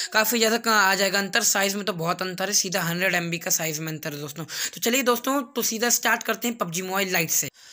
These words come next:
अगर हम पबजी मोबाइल लाइट की साइज़ की बात करें, वो है छः सौ एमबी। ऑपरेटिंग सिस्टम है Android फ़ोर पॉइंट वन, रैम है वन जीबी रैम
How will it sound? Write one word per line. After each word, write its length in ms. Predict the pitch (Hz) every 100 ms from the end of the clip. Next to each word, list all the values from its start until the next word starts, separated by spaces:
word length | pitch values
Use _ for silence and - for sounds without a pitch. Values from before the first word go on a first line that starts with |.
| - -
अगर 140 | 233
हम 60 | 277
पबजी 220 | 254 226
मोबाइल 180 | 262 240
लाइट 160 | 240
की 100 | -
साइज़ 260 | 240 226 226
की 80 | 226
बात 180 | 220 -
करें, 140 | 226
वो 280 | 226 208 208
है 120 | 202
छः 260 | 202 185 185
सौ 220 | - 202
एमबी। 280 | 185 185 202
ऑपरेटिंग 520 | 190 196 214 214 247
सिस्टम 300 | 214 - 226
है 200 | 220 208
Android 220 | 202 220
फ़ोर 220 | 214 220 220
पॉइंट 320 | 220 220 202
वन, 240 | 214 240
रैम 360 | 170 175 226 240
है 60 |
वन 320 | 233 185 233 233
जीबी 240 | 226 214
रैम 320 | 196 190 208